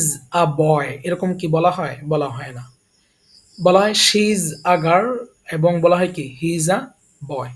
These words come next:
এরকম বলা হয়। তো অনুরূপভাবে ওইখানে যেরকম সাবজেক্ট এবং প্রেডিকেট, এই দুইটা জিনিস মিল রাখা হচ্ছে, তা আমাদেরকে, আমাদের আরবিতে জুমলার ক্ষেত্রেও সাবজেক্ট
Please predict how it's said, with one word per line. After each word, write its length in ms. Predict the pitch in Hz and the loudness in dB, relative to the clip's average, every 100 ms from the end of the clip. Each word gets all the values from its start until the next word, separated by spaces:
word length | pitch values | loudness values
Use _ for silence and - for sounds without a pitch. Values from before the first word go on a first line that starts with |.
| - | -4
এরকম 360 | 175 165 196 180 | -4 -2 -4 -4
বলা 200 | 147 147 | -4 -6
হয়। 180 | - - _ _ _ _ _ - - - | -12 -20 _ _ _ _ _ -20 -20 -12
তো 80 | - | 2
অনুরূপভাবে 800 | 220 254 247 175 127 175 156 151 | 8 8 6 4 2 2 2 2
ওইখানে 340 | 196 202 214 208 | 2 4 6 6
যেরকম 680 | 202 202 202 190 175 - _ _ _ _ _ - | 6 6 6 4 2 -8 _ _ _ _ _ 2
সাবজেক্ট 720 | - 185 156 156 202 202 - | 4 6 4 6 6 4 -4
এবং 260 | 180 180 175 - | 0 2 0 -4
প্রেডিকেট, 560 | 196 185 190 180 143 - - | 2 4 4 2 -2 -4 -4
এই 160 | 175 | -2
দুইটা 220 | 170 185 185 | 0 2 4
জিনিস 480 | 196 196 - - - | 4 2 2 -2 -6
মিল 320 | 180 185 226 233 | 2 6 8 8
রাখা 280 | 208 220 | 6 4
হচ্ছে, 440 | 202 208 - 254 359 - _ _ _ _ _ - | 2 2 0 0 -2 -8 _ _ _ _ _ -2
তা 80 | 175 | 2
আমাদেরকে, 640 | 175 160 180 - 220 311 - _ _ _ _ _ _ _ _ _ _ _ | 2 2 0 2 2 2 -8 _ _ _ _ _ _ _ _ _ _ _
আমাদের 560 | 196 208 170 143 123 - - _ - - _ - _ - | 6 6 6 2 -2 -14 -20 _ -20 -20 _ -20 _ 6
আরবিতে 600 | 208 202 202 151 123 - - 156 | 6 8 2 -2 -10 -12 -8 0
জুমলার 420 | 185 208 220 214 | 2 6 6 4
ক্ষেত্রেও 420 | - 196 180 143 | 2 0 0 0
সাবজেক্ট 640 | - 190 170 156 214 214 | 2 2 2 4 2 2